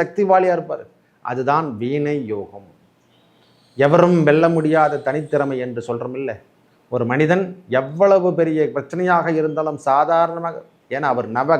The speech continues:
கிரகங்களையும் பஞ்சபூதத்தையும் அடக்கி வச்சிருந்தார், அவர் கட்டுக்குள்ளே வச்சார். இறைவனுக்கு அடுத்தபடியா யாரானா ராவணேஸ்வரன் என்று சொல்றவர் தான் பஞ்சபூதத்தையும் நவ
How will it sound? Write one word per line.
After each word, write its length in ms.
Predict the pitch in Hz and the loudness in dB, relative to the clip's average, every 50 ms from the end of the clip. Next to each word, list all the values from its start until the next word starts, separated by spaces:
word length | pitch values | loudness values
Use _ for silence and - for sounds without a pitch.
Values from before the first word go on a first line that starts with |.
| 120 | 2
கிரகங்களையும் 600 | 143 156 156 175 180 180 170 175 170 165 160 151 - | 0 0 0 0 -2 -2 -2 0 0 0 -2 0 -2
பஞ்சபூதத்தையும் 800 | 139 147 160 160 190 190 170 180 185 175 175 170 160 190 180 156 | -2 -2 0 0 -2 0 0 0 -2 -2 -4 -8 -8 -4 -4 -2
அடக்கி 220 | 151 156 156 160 147 | -2 -2 -4 -4 -6
வச்சிருந்தார், 400 | 139 139 - 147 143 147 - - _ _ _ _ _ _ _ _ _ _ _ _ _ _ _ _ | -8 -8 -10 -16 -18 -18 -18 -18 _ _ _ _ _ _ _ _ _ _ _ _ _ _ _ _
அவர் 180 | - 143 165 170 156 | 2 4 4 6 4
கட்டுக்குள்ளே 420 | 175 180 175 220 196 190 214 214 208 | 4 4 4 4 4 4 6 6 4
வச்சார். 220 | 175 165 123 - - - _ _ _ _ _ _ _ _ _ - | 4 4 0 0 -2 -10 _ _ _ _ _ _ _ _ _ 2
இறைவனுக்கு 560 | 123 147 165 190 196 208 208 208 196 170 180 185 | 4 6 6 6 6 6 6 4 4 4 4 6
அடுத்தபடியா 480 | 170 180 180 175 208 196 196 190 202 208 196 180 165 | 6 6 6 4 4 4 6 6 6 6 6 6 6
யாரானா 480 | 160 180 185 185 180 170 170 175 202 214 170 127 | 6 6 4 4 2 2 2 0 -2 -2 0 2
ராவணேஸ்வரன் 680 | 131 147 165 170 185 180 180 175 170 180 165 156 156 151 147 | 2 2 2 0 -2 -4 -4 -8 -8 -6 -8 -8 -6 -8 -8
என்று 140 | 143 139 127 | -8 -10 -8
சொல்றவர் 420 | - 139 139 147 156 147 147 143 139 175 | -8 -8 -6 -4 -4 -4 -4 -4 -4 -6
தான் 100 | 185 190 - - _ _ _ _ _ _ _ _ - | -8 -8 -10 -20 _ _ _ _ _ _ _ _ 0
பஞ்சபூதத்தையும் 920 | 165 165 170 165 175 160 170 180 180 185 180 180 180 180 180 196 180 151 139 | 0 2 4 2 2 4 2 2 2 0 -2 -2 -4 -4 -4 -4 -2 0 0
நவ 180 | 151 156 175 | 2 2 0